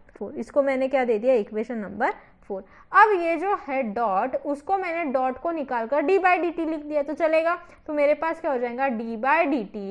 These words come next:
of M R dot delta R equals to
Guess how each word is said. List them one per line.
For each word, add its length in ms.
of 440
M 360
R 200
dot 360
delta 460
R 220
equals 420
to 100